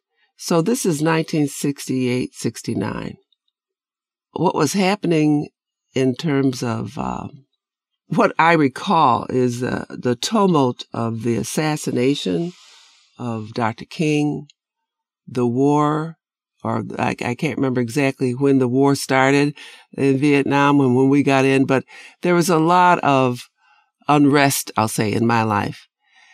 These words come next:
And probably key was a young man that I had met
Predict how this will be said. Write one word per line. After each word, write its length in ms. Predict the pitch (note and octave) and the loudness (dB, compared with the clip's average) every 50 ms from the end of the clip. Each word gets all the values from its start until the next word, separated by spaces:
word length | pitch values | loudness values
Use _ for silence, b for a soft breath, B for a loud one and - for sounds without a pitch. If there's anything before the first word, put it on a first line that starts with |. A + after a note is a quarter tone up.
| b b b b b b | b b b b b b
And 760 | - - B2+ C3 B2+ B2 B2 B2 A#2+ A#2+ A#2+ A#2+ A2+ D3 C#3+ - _ - _ _ _ - | -4 0 2 4 4 4 4 4 4 4 2 2 0 -2 -10 -14 _ -20 _ _ _ -4
probably 640 | - E3 D3+ C#3 C#3 C3 B2 C3 B2+ B2 B2+ B2+ _ _ _ - _ | 0 2 2 2 2 2 2 2 2 2 0 -2 _ _ _ -20 _
key 500 | - - - G#3+ G3+ F3+ D3+ C3+ A#2+ A2+ | -10 -6 -2 0 2 4 4 4 4 4
was 240 | A2 A2 A2 A2 B2 | 2 0 0 0 0
a 80 | A#2+ A#2 | 0 2
young 340 | B2 C#3+ C#3+ C#3 C3 C3 | 2 2 2 4 2 4
man 400 | B2+ B2 A#2+ A#2+ A#2 A2 A2 A2 G#2+ | 4 4 4 2 2 0 0 -2 -4
that 120 | G#2+ A2+ | -4 -4
I 160 | A2+ A2+ A2+ | -4 -2 -2
had 220 | A#2 A#2 A2+ A2 A2 | -2 -2 -4 -4 -4
met 320 | A2 G#2+ G#2 G#2 G#2 - | -2 -2 -2 -2 -4 -6